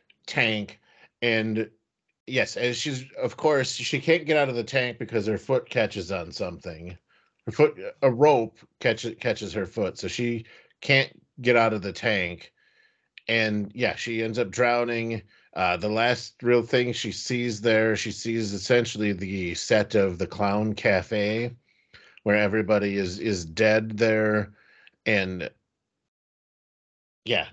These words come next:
Art goes back. He's gonna go, uh, kill Jonathan when all of a sudden her sword starts glowing. The wound where she was stabbed, where Art stabbed her with the sword, starts glowing. And she is now, uh,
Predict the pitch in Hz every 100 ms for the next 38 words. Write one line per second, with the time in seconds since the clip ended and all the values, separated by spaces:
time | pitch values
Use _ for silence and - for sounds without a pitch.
0 | - 131 131 127 135 117 101 107 104 -
1 | 120 98 120 110 95 110 110 110 107 98
2 | - 107 87 85 87 _ _ - 131 117
3 | 104 113 117 120 117 110 107 104 104 _
4 | - - _ - 110 113 120 113 120 113
5 | 110 - 120 120 123 - 117 110 - 110
6 | 107 104 104 104 98 113 98 120 135 135
7 | 123 113 110 - 120 107 - - 120 120
8 | 113 110 113 110 - - 135 127 123 117
9 | 117 113 104 - 110 107 104 92 - _
10 | _ _ - 113 104 - - 98 95 92
11 | 90 90 90 - _ _ _ _ _ 104
12 | 95 90 90 85 - 113 107 107 101 98
13 | 82 - 113 107 104 107 104 98 - _
14 | - 95 87